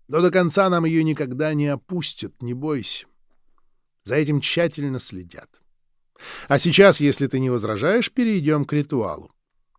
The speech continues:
Приблизившись к Татарскому, он положил руку ему на плечо.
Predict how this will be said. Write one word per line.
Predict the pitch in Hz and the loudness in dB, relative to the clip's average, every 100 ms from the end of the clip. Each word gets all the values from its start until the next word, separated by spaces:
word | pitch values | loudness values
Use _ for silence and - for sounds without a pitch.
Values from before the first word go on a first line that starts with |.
| _ _ _ _ _ _ _ - | _ _ _ _ _ _ _ -18
Приблизившись | 73 147 170 165 - 151 | -6 2 2 2 2 -2
к | - | 0
Татарскому, | 147 143 175 165 170 160 | -2 0 0 0 -2 0
он | 147 | -2
положил | 147 143 135 151 | 0 -2 2 2
руку | 139 147 143 | 4 2 0
ему | 135 131 | 0 0
на | 131 | -2
плечо. | 117 123 110 107 | -2 -4 -4 -8